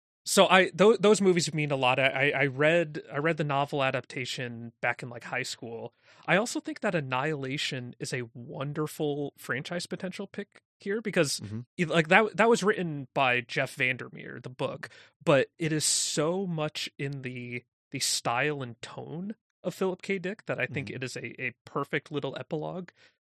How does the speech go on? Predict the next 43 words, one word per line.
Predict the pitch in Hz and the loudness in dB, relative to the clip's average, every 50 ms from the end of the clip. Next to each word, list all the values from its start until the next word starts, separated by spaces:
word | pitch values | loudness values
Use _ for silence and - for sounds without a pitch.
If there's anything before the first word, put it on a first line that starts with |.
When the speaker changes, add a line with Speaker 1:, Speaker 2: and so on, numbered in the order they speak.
| _ _ - | _ _ -8
Speaker 1:
to | - 156 | -6 -4
this | 165 165 - | -4 -4 -4
franchise. | - 170 165 170 170 - 185 185 202 190 - - - - _ _ _ _ _ _ _ _ _ - | -4 -6 -6 -6 -6 -6 -8 -8 -8 -10 -12 -14 -16 -16 _ _ _ _ _ _ _ _ _ -4
Um, | 147 135 131 123 113 113 113 123 - _ _ _ _ _ _ _ _ _ _ _ - | -2 -2 0 -2 -4 -6 -10 -14 -16 _ _ _ _ _ _ _ _ _ _ _ -2
I | 139 160 | 0 2
know | 165 170 180 190 | 4 6 6 6
there | 190 185 | 6 6
are | 170 160 | 4 4
so | - - 165 170 | 4 4 4 4
many | 165 185 175 165 | 2 2 0 0
left, | 143 131 135 156 175 - - - - - _ - | 0 0 0 0 0 -2 -8 -18 -20 -20 _ -12
so | - - - 170 147 143 143 143 | -8 -4 0 0 2 2 2 0
I | 139 - 139 131 | 0 0 2 2
actually | 135 147 - - 160 147 | 2 2 2 0 -4 -4
think | - 160 - | -4 -6 -8
I'm | 151 147 | -6 -6
gonna | 151 143 131 | -6 -6 -6
hold | - 147 139 143 - | -6 -6 -6 -4 -4
my | 147 139 | -4 -4
token | - - - 143 139 - 147 135 123 | -4 -4 -6 -6 -4 -4 -6 -6 -6
back. | - - - 135 151 - - - - _ _ _ _ _ _ _ _ _ _ _ - | -6 -4 -2 -2 -4 -4 -8 -16 -20 _ _ _ _ _ _ _ _ _ _ _ -2
But | 139 131 123 104 | 0 0 0 -2
Speaker 2:
Mm-hmm. | 90 107 | -2 -2
Speaker 1:
this | 113 139 139 - | -2 0 0 -2
is | 139 127 120 | -4 -4 -6
very | 120 127 135 135 131 127 131 127 | -4 0 2 4 4 4 2 0
tempting | - 135 123 131 - 131 127 131 | 0 -4 -6 -4 -4 -6 -6 -6
for | - - 139 139 | -6 -6 -6 -6
me | 139 143 143 143 | -6 -6 -6 -8
because | 135 - 135 - - 123 120 120 - - | -8 -8 -8 -6 -6 -6 -6 -6 -8 -6
there | 131 127 123 | -6 -6 -6
are | 120 | -6
some | - - 131 120 120 123 127 131 | -8 -8 -10 -10 -12 -12 -10 -6
really, | 135 139 135 131 131 123 123 | -4 -2 -2 -2 -2 -2 -4
really | 120 123 - 131 | -6 -8 -8 -8
fun | - - 143 135 131 135 | -8 -8 -8 -10 -10 -12
ones. | - 147 - | -12 -6 -2
I | - | 0
also | 214 202 - 220 | 0 2 2 2
really | 185 202 196 196 185 | 2 2 2 2 2
love | 180 170 160 | 2 2 2
Minority | 151 139 139 139 151 156 170 170 185 | 2 2 2 0 -2 -4 -4 -6 -8
Report. | 190 196 190 - 190 196 208 233 | -8 -10 -10 -10 -12 -12 -12 -14